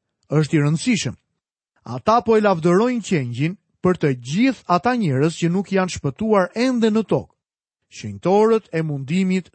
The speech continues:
të madh. Shpreha mbretër dhe priftër i referohet shenjtorëve të mundimit të madh. Kisha nuk do të mbretëroj në tokë,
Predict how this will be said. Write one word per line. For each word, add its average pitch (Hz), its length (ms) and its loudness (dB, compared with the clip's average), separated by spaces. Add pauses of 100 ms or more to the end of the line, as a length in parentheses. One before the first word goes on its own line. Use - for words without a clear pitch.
të 190 80 -2
madh. 131 360 -4 (1600)
Shpreha 202 560 2
mbretër 202 480 2
dhe 226 80 2
priftër 156 480 -2 (160)
i 180 120 2
referohet 208 520 2
shenjtorëve 208 560 2
të 185 80 -2
mundimit 147 480 -4
të 208 80 0
madh. 151 280 -4 (680)
Kisha 185 400 -2
nuk 190 240 -2
do 208 120 2
të 202 160 -2
mbretëroj 180 680 2
në 220 160 2
tokë, 131 320 -2